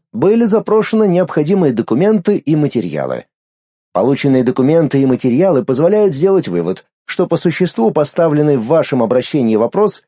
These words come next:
рассмотрен объективно и всесторонне. Вам дан ответ по существу поставленного в обращении вопроса, содержащий правовое обоснование принятого по вашему обращению решения.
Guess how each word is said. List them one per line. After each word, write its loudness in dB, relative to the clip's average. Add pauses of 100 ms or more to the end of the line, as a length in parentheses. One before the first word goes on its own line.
(120)
рассмотрен 0
объективно 0
и -2
всесторонне. -4 (460)
Вам 0
дан 0
ответ -2
по -2
существу -2
поставленного 0
в 0
обращении 0
вопроса, 0 (100)
содержащий -2
правовое 2
обоснование 0
принятого 0
по 0
вашему 0
обращению 0
решения. -4